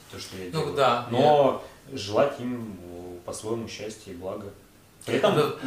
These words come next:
Speaker 2: а
Speaker 1: просто
Speaker 2: бывают моменты, где как-то просто нужно стоять за тебя и просто как-то отрезать их как-то? Или
Speaker 1: С-
Speaker 2: всегда, или обычно это как-то какой-то мягкий подход, чтобы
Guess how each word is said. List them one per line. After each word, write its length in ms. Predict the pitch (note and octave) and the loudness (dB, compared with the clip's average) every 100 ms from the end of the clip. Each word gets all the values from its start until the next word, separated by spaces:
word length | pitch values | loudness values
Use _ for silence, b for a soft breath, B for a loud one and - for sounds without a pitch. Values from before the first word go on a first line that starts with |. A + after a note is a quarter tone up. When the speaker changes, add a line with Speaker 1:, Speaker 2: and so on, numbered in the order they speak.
| B3+ | 0
Speaker 2:
а 40 | |
Speaker 1:
просто 120 | A#2 A2 | 2 6
Speaker 2:
бывают 340 | D3 F3+ A#3 | 8 10 8
моменты, 500 | D#3+ C3 C#3+ D3+ A#2+ | 4 0 0 0 -2
где 220 | A2+ A#2+ | 0 0
как-то 380 | - A#2+ A#2 A2 | 2 0 0 -4
просто 560 | - B2+ C3+ C3+ C3 A#2 | -4 0 0 2 0 0
нужно 320 | B2 A#2+ A2 | -2 -4 -2
стоять 600 | - - A#2 B2+ B2 A#2+ | 0 2 2 4 2 0
за 140 | A#2+ | -2
тебя 560 | A#2 A#2+ A2+ A2+ A2 G2+ | -2 -4 -2 0 0 0
и 60 | G2+ | -4
просто 340 | A#2+ A2 - | -4 -4 -4
как-то 600 | G2+ A2 G#2+ - G#2+ F#2+ - - - | -6 -6 -6 -8 -8 -8 -12 -20 -4
отрезать 640 | - D#3+ D#3 D#3+ D3 B2+ - | 0 4 6 8 8 6 0
их 240 | G#2 G2 | -4 -4
как-то? 480 | - G2 - - F#2+ B B - | -2 -2 -2 -8 -8 B B -2
Или 200 | D3+ D3+ | 2 2
Speaker 1:
С- 80 | D3 | 2
Speaker 2:
всегда, 440 | D3+ C#3 D#3 D3+ | 0 6 8 8
или 240 | D3 C#3+ D3 | 6 2 2
обычно 400 | C3+ D3 - C#3 | 2 0 -2 -2
это 160 | C3 | -2
как-то 260 | A#2+ A#2+ - | 0 0 -2
какой-то 320 | - B2 A#2+ | -2 -2 -2
мягкий 400 | A#2 A2+ A2+ - | 2 2 2 -2
подход, 440 | - G#2 G#2 G#2+ G#2 | -6 -4 -2 -2 -2
чтобы 360 | A2 G2 G2 | -6 -4 -6